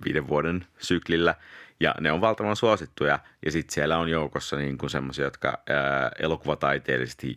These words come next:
jättää, niin kuin, paljon, ää, toivomisen varaa, jotka on tehty ehkä, niin kuin, nimenomaan se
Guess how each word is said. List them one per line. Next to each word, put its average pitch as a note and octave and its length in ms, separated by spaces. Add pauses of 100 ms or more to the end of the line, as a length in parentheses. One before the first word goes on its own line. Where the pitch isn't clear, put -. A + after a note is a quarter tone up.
(120)
jättää, C2 320
niin C2 100
kuin, B1+ 100
paljon, C#2 480 (180)
ää, B1+ 200
toivomisen C#2 540
varaa, C2 500 (360)
jotka C2 280
on C2 80
tehty C#2 360
ehkä, C#2+ 200
niin D#2+ 100
kuin, D#2+ 100
nimenomaan C2+ 500
se B1+ 180